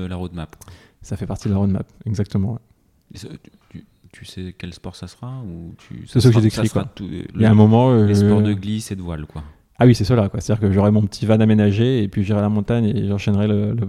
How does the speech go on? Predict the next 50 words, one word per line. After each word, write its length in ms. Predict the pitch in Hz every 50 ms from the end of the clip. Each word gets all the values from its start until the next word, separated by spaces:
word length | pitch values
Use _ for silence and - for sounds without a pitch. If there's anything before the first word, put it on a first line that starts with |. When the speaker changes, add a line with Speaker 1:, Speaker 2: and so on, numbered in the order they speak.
| 101 104
Speaker 2:
le, 160 | 101 107 - - _ _ _ _ _ _ _ -
le 120 | - 113 98
parapente 560 | - 104 98 98 98 - 120 120 127 127 -
ou 100 | 107 101
j'irai, 240 | 98 95 104 98 104
euh, 220 | 104 104 101 98 98
quelque 200 | - 101 - 98
part 220 | - 107 107 104
en, 120 | 104 101
en, 500 | 104 98 101 98 101 101 101 101 101 98 - _ - - - - - _ _ _ -
en 60 | 107
Bretagne 340 | 104 104 107 - 110 113 107
ou 20 |
en 40 | 101
Normandie, 600 | 101 98 98 98 101 98 95 104 117 127 131 117
et, 80 | 101 101 101 95 95
et 40 | 98
là, 180 | 101 110 117
en 60 | 104
fonction 340 | 95 - 110 92 - - 120
de, 540 | 104 98 98 98 98 98 98 98 98 98 95 95 95 98
de 40 | 117
la 60 | 110
météo, 280 | 107 101 - - 110 120
je 60 | -
pourrais 140 | - 107 98
dire, « 160 | 101 101 107 -
Bon, 100 | 113 - - _ -
aujourd'hui, 520 | 107 101 110 107 107 113 117 120 120 113
euh, 320 | 104 107 104 104 104 101 101
ça 120 | - -
va 80 | 98 104
être 100 | 95 -
kite, 340 | - 110 110 120 127 123 -
il 80 | 107 104
y 40 |
a 40 | 101
du 100 | 101 98 101
vent. » 320 | 110 113 117 131 139 147 143
Speaker 1:
Aujourd'hui, 400 | 95 87 85 90 98 95 101 98
c'est 140 | - - 87
Ouistreham, 460 | 92 95 - - - - 92 92 95
Speaker 2:
Il 20 | 107
y 20 |
a 40 | 101
trop 180 | - 98 120
de 60 | 110 104
Speaker 1:
aujourd'hui, 220 | 107 120 120 120
Speaker 2:
vent, 140 | 123 120
Speaker 1:
c'est 60 | 110